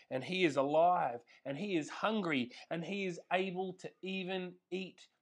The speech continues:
in their presence. You see, Luke finishes off his gospel here by showing us that this king, this Jesus, yes, he died, but he is the king that overcomes death.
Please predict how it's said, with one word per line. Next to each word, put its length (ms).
in 120
their 140
presence. 880
You 80
see, 120
Luke 280
finishes 520
off 200
his 160
gospel 420
here 220
by 180
showing 480
us 220
that 180
this 180
king, 440
this 180
Jesus, 840
yes, 200
he 100
died, 560
but 80
he 120
is 120
the 60
king 520
that 180
overcomes 800
death. 500